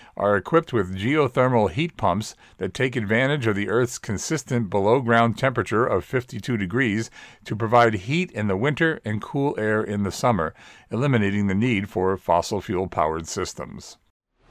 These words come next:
The Interior Department announced Monday it's investing forty-six million dollars to address the impacts of climate change in indigenous communities. According to noaa, forty percent of federally recognized U S tribes live in Alaska Native communities,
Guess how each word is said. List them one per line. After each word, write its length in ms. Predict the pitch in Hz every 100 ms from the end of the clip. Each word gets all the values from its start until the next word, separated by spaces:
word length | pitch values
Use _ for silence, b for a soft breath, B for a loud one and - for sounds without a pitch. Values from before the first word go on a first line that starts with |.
| b b b _ _ -
The 100 | 143
Interior 420 | 143 185 214 180
Department 520 | 120 107 104 123 - -
announced 400 | 107 120 120 -
Monday 380 | 104 98 98 131
it's 140 | 139
investing 460 | 123 104 110 - 95
forty-six 600 | - 147 135 - 98 -
million 280 | 95 92 87
dollars 400 | 85 78 95 110
to 260 | - 95 98
address 380 | 92 92 104 113
the 180 | - 107
impacts 460 | 139 104 82 92
of 140 | 104 87
climate 340 | 143 147 123
change 400 | - 90 98 101 B B B
in 160 | 113 120
indigenous 640 | 117 107 147 120 127 120
communities. 640 | - 127 165 131 87 85 - B B B -
According 480 | - 196 208 175 -
to 300 | 143 135 113
noaa, 600 | 101 110 139 90 117 B B -
forty 340 | - 175 175
percent 420 | - 135 165 151
of 160 | 104 -
federally 400 | 143 127 123 113
recognized 600 | 113 127 113 107 98 95
U 180 | 113 107
S 140 | 90
tribes 520 | - 127 107 107 92
live 360 | 101 143 147 139
in 140 | 113 104
Alaska 500 | 101 120 127 - 131
Native 440 | 117 110 113 107
communities, 640 | 127 123 143 98 90 -